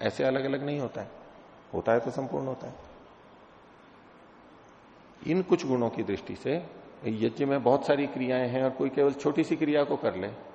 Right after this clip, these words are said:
"भी चलो मैं केवल जल सिंचन कर लेता हूं, तो के लिए मैं केवल पांच घृत की आहुतियां दे देता हूं", इस तरह से थोड़ा थोड़ा सा, "मैं केवल समिधा दान कर देता हूं,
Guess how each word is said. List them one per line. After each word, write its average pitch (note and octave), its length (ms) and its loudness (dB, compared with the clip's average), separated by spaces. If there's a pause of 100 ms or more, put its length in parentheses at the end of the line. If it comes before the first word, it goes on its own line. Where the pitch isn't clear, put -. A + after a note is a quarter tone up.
(400)
"भी B2 60 -4
चलो C#3 220 4
मैं C#3 140 2
केवल B2+ 260 0
जल B2 140 0
सिंचन - 360 -6
कर G2+ 220 -4
लेता E2 280 -8
हूं, - 60 -16 (1800)
तो A2+ 60 -12
के B2 100 -4
लिए B2 100 2
मैं C3 220 0
केवल C3+ 220 2
पांच C3+ 480 0
घृत B2 240 2
की D3+ 140 2
आहुतियां A#2+ 480 4
दे G#2 80 0
देता F2+ 300 -4
हूं", F2+ 80 -8 (1800)
इस - 160 -4
तरह F#2+ 200 -2
से - 140 -12 (960)
थोड़ा A#2 140 6
थोड़ा G2+ 220 0
सा, G#2+ 140 -6
"मैं A#2+ 140 0
केवल C#3+ 220 4
समिधा C3 380 2
दान B2 220 0
कर A2 140 -4
देता F#2+ 300 -8
हूं, G2+ 80 -12